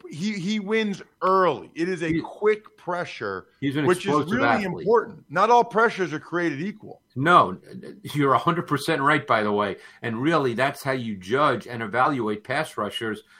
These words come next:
Speaker 2: when, even when they're coming out of college. You know, it's wonderful to see guys who make sort of second reaction sacks, that can redirect, that can make secondary sacks. Obviously, all that's good stuff.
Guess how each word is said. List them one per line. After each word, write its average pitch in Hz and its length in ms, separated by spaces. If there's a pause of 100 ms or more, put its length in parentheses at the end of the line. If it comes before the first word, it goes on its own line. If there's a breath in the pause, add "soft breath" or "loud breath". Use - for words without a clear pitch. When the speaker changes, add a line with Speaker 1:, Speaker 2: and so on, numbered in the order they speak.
(120 soft breath)
Speaker 2:
when, 120 160
even 147 280
when 131 120
they're 123 120
coming 135 280
out 113 80
of 101 80
college. 143 540 (320 soft breath)
You 120 100
know, 107 180
it's - 140
wonderful 135 460
to 113 80
see 131 200
guys 123 380
who 117 140
make 110 260
sort 113 220
of 101 80
second 113 300
reaction 104 460
sacks, 131 540
that 95 140
can 95 100
redirect, 101 800 (320 soft breath)
that 107 140
can 101 120
make 101 160
secondary 123 580
sacks. 117 500
Obviously, 120 460
all 120 260
that's 113 260
good 101 240
stuff. 135 440